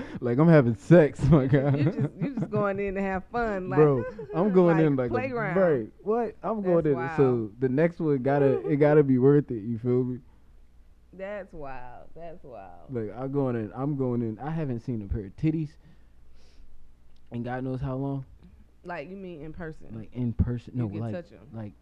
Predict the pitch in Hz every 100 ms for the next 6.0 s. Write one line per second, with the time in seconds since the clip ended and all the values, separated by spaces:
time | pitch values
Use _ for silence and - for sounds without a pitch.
0 | _ 117 139 123 113 98 95 - _ _
1 | _ - - - _ - - 160 - 127
2 | 110 - 123 151 101 - - 135 127 -
3 | - _ _ - - - _ _ _ _
4 | _ - - - 165 170 - 208 226 262
5 | 269 240 _ - 302 359 285 277 294 320